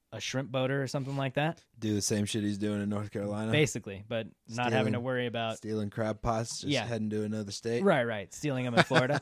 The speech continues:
Speaker 2: <laughs>
Speaker 1: So I thought that was so sweet that he wants to steal crabs or shrimp in Florida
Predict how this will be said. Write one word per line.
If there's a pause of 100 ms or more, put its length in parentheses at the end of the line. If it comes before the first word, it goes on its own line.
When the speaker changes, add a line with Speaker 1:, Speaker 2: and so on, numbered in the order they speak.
(120)
Speaker 2:
<laughs> (320)
Speaker 1:
So
I
thought
that
was
so
sweet
that
he
wants
to
steal
crabs
or
shrimp
in
Florida